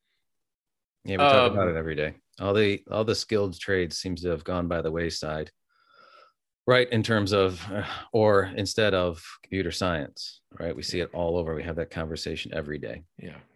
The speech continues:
Speaker 3: I, I go, if I drive, you know, I'm in Pennsylvania, I drive up, you know, north here,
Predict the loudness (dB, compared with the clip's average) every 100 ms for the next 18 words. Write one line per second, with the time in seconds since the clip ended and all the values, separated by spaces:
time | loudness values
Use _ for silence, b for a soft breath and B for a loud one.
0 | -20 _ -16 -6 -4 -2 -2 0 0 0
1 | 0 -4 -2 0 2 2 2 0 -8 _
2 | -20 -14 -10 -8 -8 -8 -6 -4 -4 -4
3 | -4 -4 -4 -4 -4 -2 -2 -2 -4 -6
4 | -8 -8 -6 -4 -4 -6 -6 -2 -2 -2
5 | -6